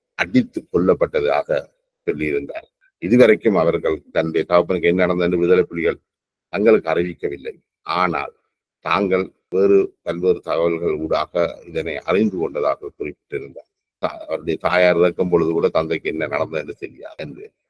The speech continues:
இப்ப இந்த துணுக்காய் விவகாரம் தங்கத்துறையுடைய மகள் வெளியில கொண்டதுக்கு பிற்பாடு அதற்கு முதலிருந்தே பல்வேறு தகவல்கள் வெளிவந்தாலும் தங்கத்துடைய மகள் தன்னுடைய தந்தை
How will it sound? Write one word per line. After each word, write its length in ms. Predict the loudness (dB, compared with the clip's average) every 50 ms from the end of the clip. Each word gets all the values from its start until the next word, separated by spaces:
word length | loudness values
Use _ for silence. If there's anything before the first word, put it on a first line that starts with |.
| _
இப்ப 200 | _ _ _ 2
இந்த 180 | 4 6 8 8 8 8 6 2
துணுக்காய் 540 | _ -2 0 0 0 2 2 4 4 4
விவகாரம் 640 | 2 2 0 0 0 0 0 0 2 2 0 -2 -4
தங்கத்துறையுடைய 1300 | -4 -2 0 0 -2 -2 0 2 2 2 2 0 -4 -6 _ _ _ -16 -14 -14 -14 -6 -2 0 0 0 -2
மகள் 340 | -6 -6 -4 -2 -2 -2 -2 -4 -8 _ _ _ _ _ _ _ _ _ _ _ _ _ _ _ _ _ _ -4
வெளியில 320 | -2 2 4 4 4 4 4
கொண்டதுக்கு 580 | 2 -2 -2 0 0 0 0 0 -2 -4 -6 -12
பிற்பாடு 600 | -8 -8 -8 -8 -2 _ 0 0 2 4 4 4 4 2 2 -2 -6 -10 -12 -16 -20 -20 -20 -20 _ -20 -20 -12 -10 -8 -8
அதற்கு 280 | -4 -2 -2 -2 -2 -2
முதலிருந்தே 540 | -2 2 4 4 6 6 6 6 6 4 4
பல்வேறு 380 | 4 2 0 2 2 2 2 0
தகவல்கள் 480 | -2 -2 0 0 0 0 0 0 2
வெளிவந்தாலும் 640 | 2 2 2 2 0 0 0 -4 -6 -6 -8 -12 -14 _ _ _ _ _ _ _ _
தங்கத்துடைய 520 | -4 -2 -2 0 2 0 0 2 2 2 2 2
மகள் 320 | 0 -4 -4 -4 -4 -6 -6 -12 _ _ _ _ _ _ _ _ _ _ _ _ -20 -18 -6
தன்னுடைய 360 | -6 -4 -4 -2 -4 -4 -6 -2
தந்தை 340 | -2 -2 -2 0 0 0